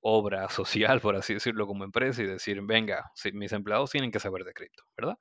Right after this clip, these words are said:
Tienen que ser entusiastas, tienen que, que creer en esto." Sea no solamente para, para que haya un filtro de, de quién entra a mi empresa, sino que si ya entraste, bueno,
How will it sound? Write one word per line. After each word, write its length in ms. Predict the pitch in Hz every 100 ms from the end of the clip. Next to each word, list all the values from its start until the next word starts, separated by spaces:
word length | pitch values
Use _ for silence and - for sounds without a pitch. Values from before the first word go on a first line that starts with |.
| - - -
Tienen 280 | 107 110
que 140 | 104 101
ser 180 | 113 104
entusiastas, 640 | 104 104 - 101 - -
tienen 240 | 101 107
que, 180 | 101 98 - - - -
que 200 | 107 101
creer 380 | - 104 110 107
en 120 | 98
esto." 300 | 98 - - - - - - _ -
Sea 360 | 123 123 127 _ _
no 240 | 123 117 120
solamente 460 | 139 127 127 120
para, 380 | 110 104 104 - -
para 180 | 98
que 120 | - 101
haya 140 | 110
un 140 | 110
filtro 640 | - 113 110 107 101 101 - _
de, 360 | 104 95 95 95
de 120 | 95
quién 220 | - 107 107
entra 240 | 110 107
a 20 |
mi 100 | 104
empresa, 380 | 101 110 151 131
sino 260 | 107 104 104
que 120 | 110
si 140 | -
ya 80 | 107
entraste, 380 | 123 131 143 -
bueno, 340 | 117 143 95